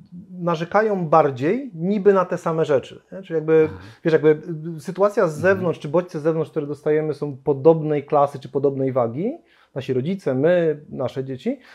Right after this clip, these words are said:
Speaker 1: Natomiast reagujemy na to w sposób troszkę inny, tak? Czyli
Speaker 2: Mhm,
Speaker 1: jakby,
Speaker 2: mhm.
Speaker 1: że to poczucie komfortu jest zupełnie gdzieś indziej, albo to poczucie
Speaker 2: Mhm.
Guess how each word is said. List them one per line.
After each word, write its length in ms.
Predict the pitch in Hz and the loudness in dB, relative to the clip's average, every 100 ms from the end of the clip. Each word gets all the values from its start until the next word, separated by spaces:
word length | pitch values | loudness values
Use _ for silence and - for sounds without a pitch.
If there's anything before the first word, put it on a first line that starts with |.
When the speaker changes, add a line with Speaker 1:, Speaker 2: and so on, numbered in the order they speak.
| _ | _
Speaker 1:
Natomiast 300 | 160 180 170 | -6 -4 0
reagujemy 540 | 185 185 180 254 294 180 | 4 2 2 -2 0 0
na 120 | 143 | 0
to 140 | 156 | -2
w 40 | 139 | -6
sposób 340 | - 160 165 | -8 -10 -10
troszkę 260 | 165 - 175 | -14 -8 -6
inny, 340 | 180 151 113 | -4 -4 -6
tak? 100 | - | -10
Czyli 100 | 156 | -10
Speaker 2:
Mhm, 200 | 165 110 | -10 -8
Speaker 1:
jakby, 160 | 143 151 | -8 -6
Speaker 2:
mhm. 40 | |
Speaker 1:
że 160 | 147 151 | -4 -4
to 180 | 147 156 | -4 -8
poczucie 340 | 156 170 156 | -6 -6 -6
komfortu 500 | 156 135 151 139 127 | -4 0 2 2 0
jest 140 | 120 | -10
zupełnie 320 | 120 123 123 127 | -10 -10 -10 -12
gdzieś 220 | 127 127 | -16 -16
indziej, 220 | 123 120 | -16 -14
albo 160 | 127 135 | -10 -10
to 100 | 135 | -8
poczucie 480 | 151 160 95 151 147 | -10 -10 0 2 2
Speaker 2:
Mhm. 160 | - | -2